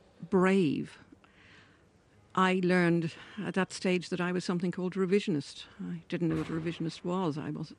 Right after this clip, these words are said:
I was no academic. I was just somebody who had written a book. And apparently I found the reason I'd written this book was in order to diminish the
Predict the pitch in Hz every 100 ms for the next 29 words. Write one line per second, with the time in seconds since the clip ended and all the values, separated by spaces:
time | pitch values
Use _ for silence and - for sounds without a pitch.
0 | - 165 170 165 147 - 165 170 147 -
1 | - 160 160 - 160 160 156 156 160 -
2 | _ _ - - - _ - - 165 165
3 | 156 180 - _ _ _ _ - _ _
4 | _ - 165 160 175 156 156 170 165 -
5 | - - - 113 147 151 - 151 165 226
6 | 175 180 175 170 156 170 - 160 - 170
7 | - - 165 160 165 165 160 160 156 175
8 | 165 - - 165 165